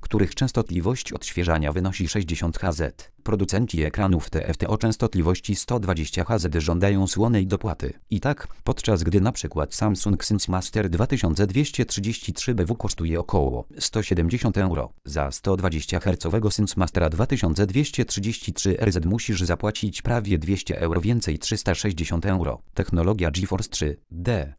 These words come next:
Vision współpracuje także z innymi urządzeniami o częstotliwości sto dwadzieścia H Z, projektorami D L P i monitorami kineskopowymi. Alternatywnie możesz więc skorzystać z takiego rozwiązania. S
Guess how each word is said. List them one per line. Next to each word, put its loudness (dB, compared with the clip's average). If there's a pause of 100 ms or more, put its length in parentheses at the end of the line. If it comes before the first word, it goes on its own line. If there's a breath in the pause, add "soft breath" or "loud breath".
(140)
Vision 0
współpracuje 0
także 0
z -8
innymi 4
urządzeniami 2
o 0
częstotliwości 0
sto -2
dwadzieścia -2
H 0
Z, -6 (120)
projektorami 2
D 0
L -2
P 0
i 0
monitorami 4
kineskopowymi. -2 (100)
Alternatywnie 2
możesz 0
więc 0
skorzystać -2
z -6
takiego 2
rozwiązania. 2 (160)
S -2